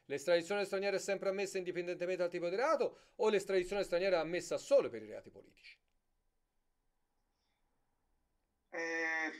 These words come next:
Speaker 2: io penso, allora, l'estradizione dello straniero non è ammessa per i reati politici.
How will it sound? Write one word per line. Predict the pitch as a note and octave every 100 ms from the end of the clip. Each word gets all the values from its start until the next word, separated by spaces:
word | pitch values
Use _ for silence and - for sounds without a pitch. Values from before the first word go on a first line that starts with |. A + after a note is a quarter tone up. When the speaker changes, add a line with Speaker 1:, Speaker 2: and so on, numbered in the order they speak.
| - _
Speaker 2:
io | F3+ F#3
penso, | F#3+ F#3 - D#3+ D3 C#3+ C#3 C3+ - _ _ _ _ _ _ _ _ _ _ _
allora, | D3+ C#3
l'estradizione | C3 - E3+ E3 G3 F#3
dello | F3
straniero | - F3 F3+ G#3+ F#3
non | D#3 D3+ D3+
è |
ammessa | D3 D3+ - - D#3
per | D3+
i | D3
reati | D3 D3+ D3
politici. | D3 C#3+ C#3 C3+ C3 C3 B2+ B2+